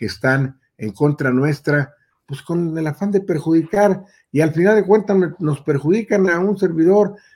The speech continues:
perjudican a Morena y perjudican a todos, y a los que favorecemos son a los de enfrente. Pero,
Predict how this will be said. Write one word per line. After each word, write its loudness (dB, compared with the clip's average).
perjudican 2
a 0
Morena 4
y 4
perjudican -2
a -8
todos, 4
y 4
a 4
los -2
que -6
favorecemos -2
son -2
a -4
los 2
de 2
enfrente. -4
Pero, 8